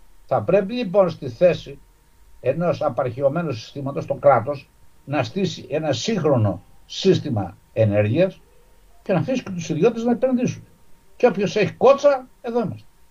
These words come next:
Τον ΟΤΕ, τον ακριβοπληρώσαμε όλοι, και τελικά έχει περάσει στα χέρια, ε, της Άρειας Φυλής. Και είναι και η ακριβότερη εταιρεία στην Ελλάδα.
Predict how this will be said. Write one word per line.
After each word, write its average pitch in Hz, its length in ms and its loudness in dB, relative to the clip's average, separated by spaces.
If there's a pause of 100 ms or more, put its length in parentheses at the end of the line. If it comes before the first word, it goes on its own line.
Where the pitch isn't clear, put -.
(1900)
Τον 151 180 4
ΟΤΕ, 175 460 2 (300)
τον 120 220 -4
ακριβοπληρώσαμε 120 1040 0
όλοι, 214 340 -4 (1160)
και 185 120 -6
τελικά 185 300 0
έχει 208 120 0
περάσει 240 300 -4
στα 165 240 0
χέρια, 254 480 2 (1040)
ε, 240 260 0
της 190 220 -6
Άρειας 240 300 4
Φυλής. 208 400 -4 (2000)
Και 190 100 -2
είναι 240 120 2
και 247 120 0
η 240 40 6
ακριβότερη 196 500 4
εταιρεία 254 420 2
στην 110 180 -10
Ελλάδα. 92 380 -4